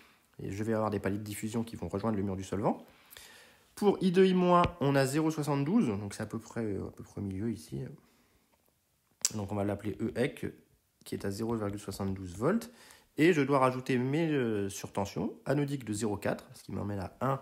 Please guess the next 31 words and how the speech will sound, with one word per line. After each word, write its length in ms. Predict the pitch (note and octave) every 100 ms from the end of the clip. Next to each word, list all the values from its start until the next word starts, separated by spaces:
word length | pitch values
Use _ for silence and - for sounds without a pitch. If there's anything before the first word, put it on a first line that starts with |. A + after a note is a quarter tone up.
| -
virgule, 540 | G2 F#2+ F#2+ F#2+ E2+ - - _ _ _ - - _ _ _ _ _ _ _ _
un 120 | - B2
virgule 320 | A#2 G#2 G2+
douze. 340 | C3+ A3+ - - - _ - - _ - _ _ -
Donc 160 | F#2+ -
là, 100 | A#2
je 80 | G2
rajoute 300 | G2+ A#2 G#2+
ma 80 |
surtension. 680 | F#2+ - F#2 F2+ - D#3+ A#3 - _ _ _ -
Et 160 | C3+
ensuite, 680 | B2 A2+ - C3 - - - _ _ _ _ _ _ _
pour 280 | - C#3 A#2
l'autre 380 | A2 A#2 - G#2
côté, 680 | G2 G2 F#2 G#2 A#2 - - _
j'ai, 300 | G#2+ G#2 A#2+
euh, 80 | A2+
moins 260 | G2 A2+ B2
zéro 300 | A#2 G2+ G2
deux. 260 | F#2 - _ _ _ _ _ _ _ _ _ _ _ _ _ _ _ _ -
Donc 80 | F#2
je 60 |
vais 80 | G2+
pas 100 | A#2
faire 200 | A2+ A#2
quelque 280 | - G2+ A2
chose 220 | A2 G#2+
à 40 | F#2
l'échelle, 440 | F2+ - A2+ B2
mais 140 | -
bon, 140 | E2